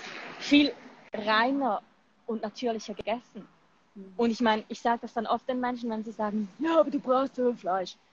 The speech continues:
Speaker 1: Eigentlich so, wenn ich doch merke, ich bin müde oder ich brauche was zu essen, ich hab Hunger, dann muss ich doch meinem Körper was Lebendiges zuführen, damit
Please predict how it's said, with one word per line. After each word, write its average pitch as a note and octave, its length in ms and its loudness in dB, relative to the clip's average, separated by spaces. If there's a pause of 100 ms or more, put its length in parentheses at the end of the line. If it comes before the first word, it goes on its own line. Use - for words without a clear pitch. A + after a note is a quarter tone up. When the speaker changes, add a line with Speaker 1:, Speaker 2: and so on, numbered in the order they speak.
(300)
Speaker 1:
Eigentlich A3 180 -2
so, A3+ 160 0 (1800)
wenn B3 160 6
ich C4+ 180 -2
doch A3+ 220 -4 (720)
merke, A3+ 360 2
ich G#3 140 -4
bin G#3 180 2
müde G#3+ 320 4
oder F3+ 100 -4
ich F#3 140 -14
brauche G3 280 4
was F#3+ 160 -10
zu - 140 -16
essen, F#3 240 -2
ich - 120 -14
hab - 180 -12
Hunger, F#3 280 -6 (340)
dann G3 140 4
muss C4 200 6
ich C4+ 100 -2
doch - 160 -4
meinem G3 240 4
Körper G3+ 460 2 (220)
was G3 220 -2
Lebendiges G#3 840 2
zuführen, B3 420 -2
damit G#3+ 280 4